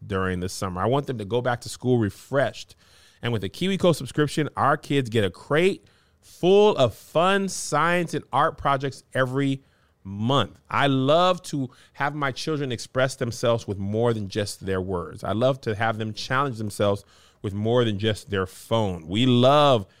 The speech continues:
to do that stuff. When I was a kid, I used to love model trains and connecting them and painting them and things like that. Those projects really pushed me to put things together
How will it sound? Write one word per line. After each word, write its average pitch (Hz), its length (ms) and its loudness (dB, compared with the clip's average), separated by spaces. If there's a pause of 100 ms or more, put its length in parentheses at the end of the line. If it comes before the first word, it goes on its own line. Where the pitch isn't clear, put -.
(220)
to 113 100 -16
do 113 120 -2
that 101 180 0
stuff. 92 180 -4
When 98 120 -6
I 135 80 2
was 160 120 2
a 156 60 -6
kid, 165 420 -2 (760)
I 127 80 0
used 131 200 -2
to 113 60 -8
love 107 380 0 (320)
model 113 400 -2
trains 120 600 -10
and 95 220 -8 (180)
connecting 113 640 -8
them 87 220 -10
and 87 160 -10
painting 131 560 -4
them 87 280 -6 (280)
and 98 180 -6
things 131 280 0
like 110 300 0
that. 110 300 0
Those 165 240 2
projects 170 480 -2
really 143 320 -2
pushed - 300 -6
me 143 100 -6
to 113 80 -4
put 139 220 -6
things 135 160 -6
together 120 420 0